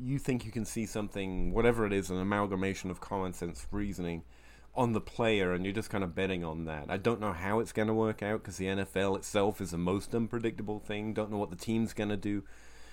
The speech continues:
Like, literally, Antonio Brown and Odell Beckham were just traded in the same offseason. I mean, you can't,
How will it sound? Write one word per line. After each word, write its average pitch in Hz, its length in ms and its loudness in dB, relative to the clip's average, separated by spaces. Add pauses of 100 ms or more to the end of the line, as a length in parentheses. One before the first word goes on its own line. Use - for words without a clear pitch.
(420)
Like, 95 160 -2 (540)
literally, 156 760 4
Antonio 127 540 4
Brown 110 380 4
and 104 120 2
Odell 107 300 4
Beckham 107 340 2
were 95 80 2
just 92 240 -2
traded 104 500 4
in 95 160 2
the 90 60 0
same 87 280 0
offseason. 73 680 -4
I 98 80 -4
mean, 123 220 4
you 151 120 0
can't, 175 400 10